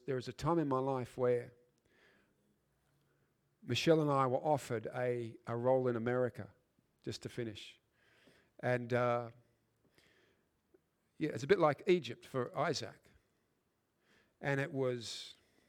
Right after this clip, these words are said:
you know, a big role over there working for a Christian organization. It paid a lot of money. And we went over there. And while we were over there, God made it really, really clear that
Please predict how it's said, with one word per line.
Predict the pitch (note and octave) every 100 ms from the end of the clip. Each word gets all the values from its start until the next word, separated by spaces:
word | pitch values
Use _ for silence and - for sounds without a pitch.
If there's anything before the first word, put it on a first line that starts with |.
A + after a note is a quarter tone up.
| _ _ _ -
you | B2
know, | B2+
a |
big | B2 D3 C3
role | B2 C#3 C3+
over | B2+ A#2
there | A#2+ B2
working | B2 A#2 B2
for | A2+
a |
Christian | - C#3 -
organization. | C3 B2 A#2 A2 A#2+ A2+ A#2+
It |
paid | A2+ C#3+
a |
lot | B2+
of | A#2
money. | A#2+ A#2+ G2+ - _ _ - - - _ -
And | B2
we | C3+
went | D#3 F3
over | F#3+ E3
there. | A#2 G#2+ C3+ C#3 _ _ _ _ _ _ _ _ _
And | - C3+
while | F3+
we | F3
were | E3
over | F3+ C#3
there, | B2+
God | B2+ D3+ C#3+
made | D3 C#3+
it | C#3+
really, | D3+ C#3+
really | C#3 C3+
clear | - C#3+ D#3+ B2+ A2+ C#3+ - _ _ _ -
that | A#2+